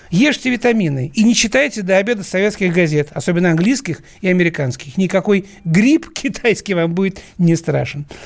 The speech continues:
Закончили с гриппом, переходим к импичменту. Значит, э, я,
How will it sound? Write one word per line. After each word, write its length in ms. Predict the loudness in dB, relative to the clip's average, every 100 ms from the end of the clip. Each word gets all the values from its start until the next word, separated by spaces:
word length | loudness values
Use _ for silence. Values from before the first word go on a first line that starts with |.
| -20 -2
Закончили 560 | 0 2 0 -2 -4
с 100 | -6
гриппом, 360 | -4 -4 -2 -4
переходим 460 | -2 -2 0 -2 -2
к 120 | -2
импичменту. 720 | -2 -2 -2 -2 -4 -6 -12 -16 -18 -14 -14 -14 -8
Значит, 640 | 0 0 0 -4 -6 -8 -14 -16 -16 -12
э, 420 | -2 2 2 2 0
я, 520 | -2 0 0 0 -4